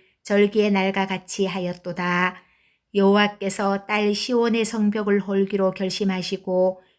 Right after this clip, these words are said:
줄을 띠고 무너뜨리는 일에서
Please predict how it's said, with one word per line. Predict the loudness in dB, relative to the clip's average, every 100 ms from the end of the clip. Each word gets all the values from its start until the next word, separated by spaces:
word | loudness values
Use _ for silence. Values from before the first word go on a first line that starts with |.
| _
줄을 | -6 0 0 0
띠고 | -6 -2 2 2 2
무너뜨리는 | 0 0 -2 -2 0 2 0
일에서 | -2 -2 -2 -2 -2 -2